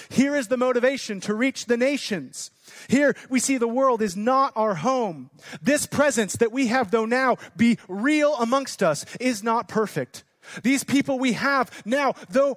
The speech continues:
many, is not yet full.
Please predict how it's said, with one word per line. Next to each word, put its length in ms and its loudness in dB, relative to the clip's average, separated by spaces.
many, 520 -2
is 240 0
not 340 0
yet 260 2
full. 540 -6